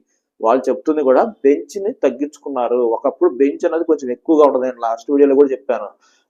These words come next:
నేను Infosys-లో ఉన్నప్పుడు బెంచ్ చాలా ఎక్కువగా ఉండేది. ఇప్పుడు బెంచ్ అనేది తగ్గించారు. నేను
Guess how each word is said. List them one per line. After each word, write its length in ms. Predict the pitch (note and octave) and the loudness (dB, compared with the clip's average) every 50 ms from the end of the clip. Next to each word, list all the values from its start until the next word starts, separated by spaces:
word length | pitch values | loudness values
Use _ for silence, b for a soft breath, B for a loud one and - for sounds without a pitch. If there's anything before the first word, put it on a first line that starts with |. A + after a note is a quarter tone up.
| _ | _
నేను 140 | B2+ C3 C3 C3 | -2 0 0 -2
Infosys-లో 380 | C3 B2+ C#3 D3+ D#3+ D#3 - D3+ D3 | 0 2 2 4 4 2 0 -4 -2
ఉన్నప్పుడు 260 | D3 C#3+ C#3 D#3 D3+ C3 B2+ | -2 -2 -2 -2 0 0 0
బెంచ్ 200 | C3 C3+ - - - | 0 0 -4 -2 0
చాలా 140 | D3+ C#3+ C3+ A#2+ | 2 2 2 0
ఎక్కువగా 260 | - - C#3+ C#3 C#3 C3+ C3 | 0 -2 -2 0 0 0 0
ఉండేది. 200 | B2 A#2 A2+ A2+ | 0 -4 -6 -6
ఇప్పుడు 160 | - - C3+ A#2 A2+ B2 | -10 -14 -14 -8 -6 -6
బెంచ్ 200 | B2 C#3 C#3 D3+ | -6 -4 -6 -6
అనేది 180 | D3+ D3+ D3+ - B2+ | -6 -6 -4 -4 -4
తగ్గించారు. 500 | A2 A2+ B2+ C#3 C#3 - C#3+ A#2+ A2 G#2+ A2 A#2 | -4 -4 -6 -8 -4 -2 0 0 0 -2 -2 -4
నేను 120 | B2+ A#2+ | -6 -4